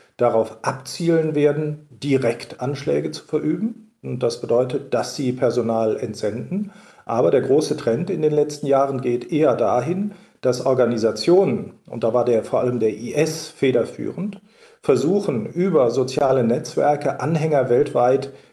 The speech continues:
zu gewinnen, die sie dann coachen, mit denen sie Videos drehen und denen dabei helfen,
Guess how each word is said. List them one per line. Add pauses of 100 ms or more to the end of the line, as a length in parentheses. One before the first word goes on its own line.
zu
gewinnen,
die
sie
dann
coachen, (300)
mit
denen
sie
Videos
drehen
und
denen
dabei
helfen,